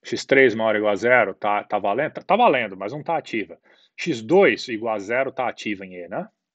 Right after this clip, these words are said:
Tá? E mais ainda, o ponto E satisfaz X um mais X dois mais X três. Tá? Então, em E, nós temos duas restrições ativas só.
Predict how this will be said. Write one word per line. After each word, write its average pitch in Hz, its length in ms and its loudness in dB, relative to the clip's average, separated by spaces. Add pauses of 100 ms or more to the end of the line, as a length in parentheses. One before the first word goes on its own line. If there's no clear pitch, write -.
(640)
Tá? 95 240 -10 (320)
E 120 60 -10
mais 156 240 4
ainda, 131 260 2
o 101 60 -4
ponto 139 260 -2
E 143 60 4
satisfaz 139 460 -2
X 117 220 -4
um 143 100 -6
mais 135 200 -6
X 110 160 -4
dois 117 260 -4
mais 120 180 -10
X - 180 -12
três. - 420 -6 (680)
Tá? 101 200 -2
Então, 139 240 -2
em 139 80 -2
E, 127 160 6
nós 147 220 2
temos 139 260 0
duas 131 300 2
restrições 127 480 -2
ativas 107 440 0
só. - 280 -6